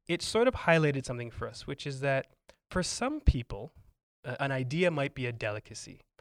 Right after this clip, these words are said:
and for others, it might be a can of stinky fish. And so it presented this idea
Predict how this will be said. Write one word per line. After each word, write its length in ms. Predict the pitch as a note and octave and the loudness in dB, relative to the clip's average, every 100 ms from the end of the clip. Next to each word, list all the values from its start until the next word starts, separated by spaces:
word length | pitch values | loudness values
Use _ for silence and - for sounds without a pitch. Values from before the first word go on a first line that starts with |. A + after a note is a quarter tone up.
| _ _ | _ _
and 200 | - C3+ | -8 -8
for 160 | B2+ - - | -6 -4 0
others, 340 | E3+ E3+ C#3+ | 2 2 0
it 140 | C#3 B2 | -4 -4
might 180 | B2 | -6
be 140 | - A#2+ | -6 -8
a 40 | |
can 300 | - B2 A#2 | -4 -2 -2
of 100 | A2+ | -6
stinky 400 | - - A#2 - | -10 -10 -10 -12
fish. 380 | A#2 - - - | -16 -16 -14 -16
And 100 | - | -10
so 220 | - C#3+ C#3+ | -4 -4 -4
it 120 | C#3 | -2
presented 460 | D#3 C#3 F3 F3+ D#3 | 0 4 2 2 -2
this 160 | D3 | -2
idea 400 | C#3 B2+ C3 B2+ | -2 0 0 0